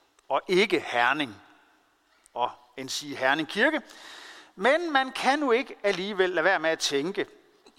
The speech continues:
at for enhver given menighed,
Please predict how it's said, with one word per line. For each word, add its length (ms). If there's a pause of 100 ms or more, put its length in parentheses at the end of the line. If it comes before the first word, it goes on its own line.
(260)
at 140
for 380
enhver 460 (100)
given 400
menighed, 580